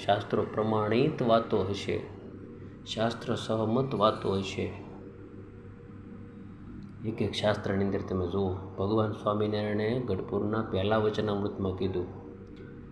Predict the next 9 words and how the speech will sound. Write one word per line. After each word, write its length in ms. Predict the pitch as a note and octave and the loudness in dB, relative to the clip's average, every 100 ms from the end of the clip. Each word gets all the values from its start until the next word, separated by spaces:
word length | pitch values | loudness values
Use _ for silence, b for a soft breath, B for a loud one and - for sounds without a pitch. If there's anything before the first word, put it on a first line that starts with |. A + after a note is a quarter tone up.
| - - | -8 -2
કે 100 | A2+ | -2
ધર્મકુળને 960 | - G2 G#2+ A#2+ B2 - A2 A2 A2+ | -2 0 6 8 6 2 0 4 4
આશ્રિત 580 | G2+ G#2 G#2 A#2 A2+ - | 4 2 -2 0 -2 4
એવો 180 | G2+ G2+ | 4 4
ભગવાનનો 640 | G#2 F#2+ G#2 G#2+ G#2+ G#2+ | 2 2 4 4 4 0
ભક્ત 480 | G2+ F#2+ F#2+ - G2+ | 0 -4 -4 -2 0
ભગવાનના 840 | G#2 G2 F2+ G2 F#2+ F#2 F#2 F#2 | 0 0 0 2 4 2 0 -2
ધામમાં 580 | F2+ E2+ F2+ F2 E2 D#2+ | -4 -6 -6 -4 -6 -4
જાય. 240 | F2+ D#2+ | -4 -4